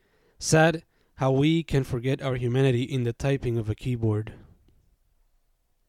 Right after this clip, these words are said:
One ninety-five.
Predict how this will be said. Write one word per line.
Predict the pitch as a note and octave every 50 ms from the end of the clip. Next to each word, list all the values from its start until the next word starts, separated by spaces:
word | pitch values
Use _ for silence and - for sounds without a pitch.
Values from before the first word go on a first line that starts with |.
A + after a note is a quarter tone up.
| _ _ _ _ _ _ _ _ _ _ _ _ _ _ _ _ _ _ _ _ _ _ _ _ _ _ - - - _ _ _ _ _ _ _ _ _ -
One | C3+ B2+ B2+
ninety-five. | C3 C3 B2+ B2 - - A#2+ A2 G#2 G2+ - -